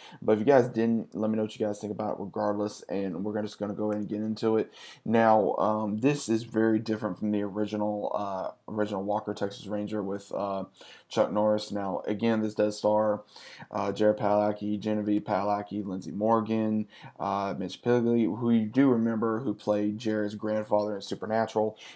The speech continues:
And, of course, you know, his wife is in there as well, who plays his wife in the show.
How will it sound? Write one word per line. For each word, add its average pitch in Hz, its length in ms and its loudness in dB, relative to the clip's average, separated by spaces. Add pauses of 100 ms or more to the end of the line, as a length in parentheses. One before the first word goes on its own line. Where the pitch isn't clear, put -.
And, 107 120 0
of 104 80 -2
course, 104 280 2
you 101 60 -2
know, 101 100 0
his 101 120 -4
wife 107 300 4
is 104 140 -4
in 107 140 -2
there 101 120 -4
as 95 140 -8
well, 110 180 0
who 104 100 0
plays 101 280 0
his 95 160 -14
wife 104 200 -4
in 76 80 -10
the 67 60 -10
show. 131 480 10